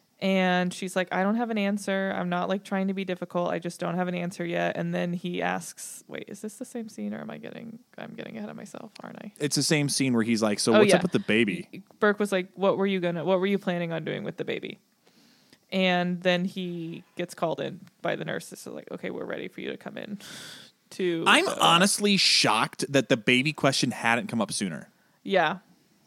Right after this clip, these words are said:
Speaker 1: It's interesting to me as well. I'm, I wanna know, like, what happened to kind of give him the,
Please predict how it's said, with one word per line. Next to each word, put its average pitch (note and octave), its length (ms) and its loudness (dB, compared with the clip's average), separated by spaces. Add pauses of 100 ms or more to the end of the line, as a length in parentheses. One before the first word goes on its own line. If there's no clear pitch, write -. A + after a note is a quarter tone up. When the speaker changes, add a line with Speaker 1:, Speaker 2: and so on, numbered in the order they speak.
(300)
Speaker 1:
It's G#3 180 -2
interesting G#3 600 -2
to F#3+ 160 -6
me F3+ 180 -2
as F3 160 -2
well. F3 380 0 (440)
I'm, F#3+ 280 2 (240)
I G#3 100 2
wanna A3 280 4
know, G3+ 200 4
like, F#3+ 240 0
what F#3 240 0
happened F3+ 760 -2 (500)
to G3+ 120 0
kind F3+ 340 0
of E3 360 0 (420)
give F#3 220 2
him F3+ 260 0
the, E3 180 0